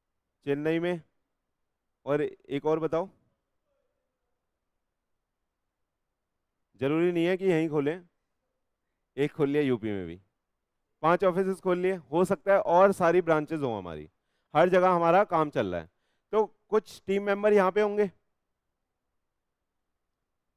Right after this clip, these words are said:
हाँ, कुछ टीम मेंबर यहाँ होंगे, कुछ टीम मेंबर यहाँ होंगे,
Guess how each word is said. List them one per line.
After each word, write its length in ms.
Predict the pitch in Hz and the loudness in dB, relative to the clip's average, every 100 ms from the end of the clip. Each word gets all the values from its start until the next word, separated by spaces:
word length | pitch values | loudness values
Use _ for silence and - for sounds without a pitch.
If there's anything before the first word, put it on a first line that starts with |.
| - | -2
हाँ, 320 | 170 226 - _ _ _ _ _ _ | 0 0 -6 _ _ _ _ _ _
कुछ 160 | 185 190 | -8 -4
टीम 140 | 196 196 | -2 -2
मेंबर 300 | 196 196 196 | -4 2 4
यहाँ 180 | 185 | 4
होंगे, 280 | 185 196 202 180 - _ _ _ _ _ _ _ _ _ _ _ _ _ _ _ _ _ _ _ _ _ _ | 2 0 0 -2 -8 _ _ _ _ _ _ _ _ _ _ _ _ _ _ _ _ _ _ _ _ _ _
कुछ 160 | 180 185 | -6 -2
टीम 140 | 185 | -2
मेंबर 280 | 190 185 196 | -2 0 2
यहाँ 160 | 190 180 | 4 4
होंगे, 320 | 190 190 190 | 0 0 -2